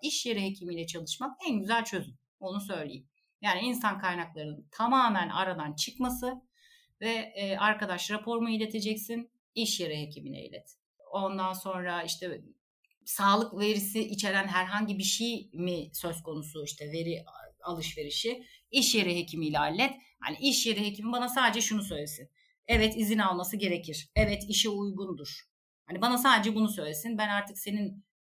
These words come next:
teşhisin neymiş, tedavin neymiş, hani onu görmeyeyim. İnsan kaynaklarının kendisini arası, aradan çıkarması en et-, et-, etkili, en güvenli yöntem. Ama tabii yani bir iş heki-, yeri hekimiyle çalışmayan daha küçük ölçekli şirketler de var. Oralarda bu işleri sıkıntı olarak görüyorum işin doğrusu.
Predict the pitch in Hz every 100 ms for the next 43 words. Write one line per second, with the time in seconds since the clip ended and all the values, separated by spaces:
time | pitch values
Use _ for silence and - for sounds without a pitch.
0 | _ - - - - 214 - 208 - 254
1 | 247 240 208 190 - 185 185 202 208 226
2 | 233 220 190 160 - 160 151 147 - 220
3 | 240 226 247 247 220 170 139 139 - 208
4 | 226 220 180 160 160 - - 233 220 202
5 | 196 - 220 214 208 - 208 208 214 214
6 | - 151 151 151 - 185 185 160 - 180
7 | - - 156 - 143 143 165 151 143 143
8 | 147 151 151 - 339 - _ _ _ _
9 | - 320 302 254 240 233 233 - 240 247
10 | 233 - 214 202 214 214 208 - 208 214
11 | 208 208 202 202 _ _ - 202 196 196
12 | 190 175 180 175 190 196 - 180 170 165
13 | 165 196 - 190 190 185 190 180 151 156
14 | 185 190 185 180 180 185 180 - 180 -
15 | - 180 190 175 147 - 147 - 143 143
16 | - 73 73 - - -